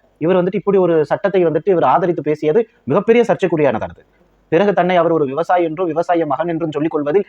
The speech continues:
எந்த ஒரு அருகதையும் இல்லை அப்படின்னு மக்கள் கொந்தளிக்கும் அளவிற்கு அவருடைய பேச்சு இருந்தது. இப்படியெல்லாம் நம்ம பார்த்துக்கிட்டு வந்தோம். இப்போ என்னடா அப்படின்னா, அஹ், கோவில் சொத்தை அபகரித்து கல்லூரி கட்டுறாங்க. Actually,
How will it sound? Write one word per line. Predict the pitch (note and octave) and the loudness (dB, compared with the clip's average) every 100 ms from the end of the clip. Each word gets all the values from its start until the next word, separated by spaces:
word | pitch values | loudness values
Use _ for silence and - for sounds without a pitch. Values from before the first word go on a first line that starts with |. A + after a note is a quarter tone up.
| - | -6
எந்த | - D#3 G#3 | -4 0 2
ஒரு | G3 F#3+ E3 | 4 4 4
அருகதையும் | - F#3 F#3+ | 4 2 0
இல்லை | E3 E3 | 2 2
அப்படின்னு | D#3 D#3 G3 | 2 -2 -2
மக்கள் | C#3 - A3+ F#3 | -4 -2 -2 0
கொந்தளிக்கும் | F3+ B3 A#3 F#3+ | 0 0 0 0
அளவிற்கு | D#3+ G3 F#3 | 0 0 0
அவருடைய | E3+ C#3 C3+ | -2 -2 -4
பேச்சு | A#2+ - | -8 -14
இருந்தது. | G#2 G2+ F#2 _ _ | -18 -20 -20 _ _
இப்படியெல்லாம் | - C#3+ D3+ D#3+ | -4 0 0 0
நம்ம | A2 A#2 | -2 -2
பார்த்துக்கிட்டு | A#2 G2 F#2+ | -4 -12 -10
வந்தோம். | C3 _ _ | -10 _ _
இப்போ | E3+ C#4+ | -2 2
என்னடா | A3+ F#3 A3 F#3+ | 2 4 2 2
அப்படின்னா, | D3+ C#3+ D3 D#3+ - _ - | 0 0 0 -2 -4 _ -2
அஹ், | C3 A#2+ A2+ A2+ | 0 2 0 0
கோவில் | G3 C#4 C4+ | 2 4 2
சொத்தை | G#3+ F3 A#3 | 0 2 2
அபகரித்து | F3 G3 F#3 A3 F#3+ | 4 0 2 2 2
கல்லூரி | G3+ E3+ F#3 | 2 2 2
கட்டுறாங்க. | D#3+ - A2 A#2 G#2 _ - | 2 -2 -2 -4 -6 _ -6
Actually, | D#3 - A3 E3 | -4 0 0 0